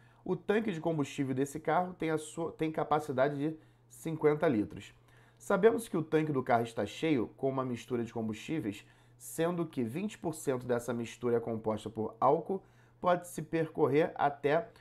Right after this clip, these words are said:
vamos lá mais uma vez se organizar, ó, vinte por cento da mistura é álcool. E o tanque tá cheio, ou seja, tenho cinquenta litros ali de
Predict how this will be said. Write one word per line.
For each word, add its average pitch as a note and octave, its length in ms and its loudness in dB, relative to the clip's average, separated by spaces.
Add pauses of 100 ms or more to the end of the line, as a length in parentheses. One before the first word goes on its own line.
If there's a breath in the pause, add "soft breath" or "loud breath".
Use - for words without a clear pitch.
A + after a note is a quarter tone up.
(880 soft breath)
vamos C#3+ 360 4
lá C#3 100 12
mais D3+ 160 6
uma D#3+ 160 2
vez C#3 200 2
se - 80 -2
organizar, D#3+ 460 4
ó, G2+ 140 0 (180)
vinte D#3 460 -6
por - 180 -2
cento A#2 720 -2
da A#2+ 180 2
mistura C3+ 680 -2
é F3 100 2
álcool. G2+ 440 4 (1080)
E D#3 80 4
o D#3 80 8
tanque D3+ 280 4
tá G2+ 120 0
cheio, C3 300 2
ou D3+ 80 2
seja, A#2 280 0
tenho C3+ 220 -2
cinquenta D3+ 500 -4
litros D#3 380 2
ali C3+ 220 4
de D3 260 0